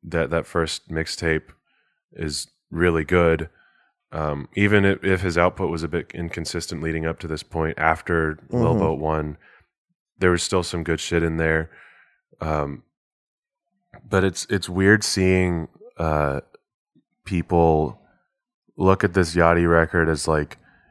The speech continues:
Speaker 1: the only thing he's ever put out, um, and, like, completely view it, like, view it completely divorced from the context that it comes from, which I think is detrimental, 'cause
Speaker 2: Mm-hmm.
Speaker 1: you really have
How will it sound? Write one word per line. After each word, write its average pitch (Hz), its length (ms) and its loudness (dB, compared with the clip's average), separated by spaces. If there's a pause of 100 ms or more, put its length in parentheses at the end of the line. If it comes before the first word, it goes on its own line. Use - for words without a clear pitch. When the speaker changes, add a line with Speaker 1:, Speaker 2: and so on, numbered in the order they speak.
(160)
Speaker 1:
the 82 180 -2
only 82 240 2
thing 80 260 -2
he's 78 180 -6
ever 73 200 -4
put 73 240 -4
out, 71 320 -2 (760)
um, 69 420 -8 (340)
and, 85 180 -2
like, 82 180 0
completely 85 480 -4
view 82 220 0
it, 82 120 -2 (240)
like, 85 200 0
view 92 180 2
it 92 80 0
completely 87 400 -4
divorced 78 440 -4
from 78 160 -6
the 76 80 -6
context 76 580 -8
that 73 80 -8
it 71 100 -12
comes 73 260 -10
from, 90 360 -4 (560)
which 82 260 0 (120)
I 95 160 6
think 107 440 0
is 87 540 -2 (420)
detrimental, 78 840 -4 (400)
'cause 160 260 2
Speaker 2:
Mm-hmm. 143 80 2
Speaker 1:
you 90 80 0
really 95 280 4
have 92 100 4